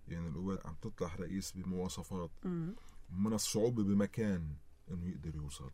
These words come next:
Speaker 1: أنت وين الفرق نحن والنائب سابق جمهور؟
Speaker 2: مم.
Speaker 1: الفارق هو وين؟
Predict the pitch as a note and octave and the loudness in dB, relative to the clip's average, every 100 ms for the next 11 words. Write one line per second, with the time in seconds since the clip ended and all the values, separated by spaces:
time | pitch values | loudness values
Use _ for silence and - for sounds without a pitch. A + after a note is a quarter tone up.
0 | - - - - - C3 A2+ C3+ D#3 A2+ | -12 -14 -14 -10 -6 -2 8 12 12 10
1 | - C3 A#2 - G#2 G2 F2+ F#2 - - | 8 8 8 4 2 4 4 2 2 -2
2 | F2 - D#2+ A#3 A3 F#3 - D3+ D#3+ A#2 | -2 -4 -4 -2 -2 -2 2 10 10 10
3 | G2+ F2 D2 | 4 0 -2